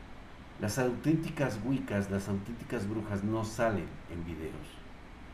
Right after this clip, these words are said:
No tienen necesidad de acercarse a los mortales como ustedes, como yo.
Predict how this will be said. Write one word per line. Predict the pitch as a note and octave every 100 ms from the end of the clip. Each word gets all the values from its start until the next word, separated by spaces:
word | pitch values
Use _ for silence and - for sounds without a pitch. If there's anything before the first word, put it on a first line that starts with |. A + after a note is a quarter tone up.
| - - - - - - -
No | - A#2 D3 D#3
tienen | D3 E3 E3 D3 B2+
necesidad | A#2 - A2 G2+ A#2 A#2 B2+ A#2 - - - G#2
de | G2+
acercarse | G2 G#2+ G2 - A#2+ A2+ G2+ A2 - -
a | F#2+
los | F2+ D#2+ E2+
mortales | F2+ F2+ A2 G2+ G2 -
como | F#2+ E2+
ustedes, | D#2+ - G2+ G2+ F2
como | - E2 D#2+
yo. | D#2 E2